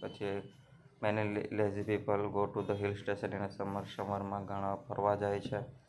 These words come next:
હિલ સ્ટેશનોમાં. પછી આઈસ્ક્રીમ ને કોલ્ડ ડ્રિંક્સ ખાવાનું ટાઈમ હોય છે.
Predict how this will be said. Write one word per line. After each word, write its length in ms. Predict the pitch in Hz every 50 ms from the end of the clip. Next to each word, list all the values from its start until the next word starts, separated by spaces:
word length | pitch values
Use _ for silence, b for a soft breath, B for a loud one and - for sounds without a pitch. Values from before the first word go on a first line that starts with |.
| B B B -
હિલ 100 | 107 107
સ્ટેશનોમાં. 760 | 104 107 - 110 101 - - 104 98 104 101 101 101 98 -
પછી 500 | - 101 - - - 101 101 98 B B B B B B B B B B B - - - - - - - - -
આઈસ્ક્રીમ 540 | 104 104 - - - - 104 107 101 101 101
ને 80 | 101 98
કોલ્ડ 240 | - - 104 101
ડ્રિંક્સ 280 | 98 107 101 98 - -
ખાવાનું 480 | - 104 98 98 98 98 98 98 98 98 - - - - - - - - - - - - - - - - - - - - - -
ટાઈમ 220 | - 110 107 104 101
હોય 200 | 101 101 101 98
છે. 220 | - - 104 104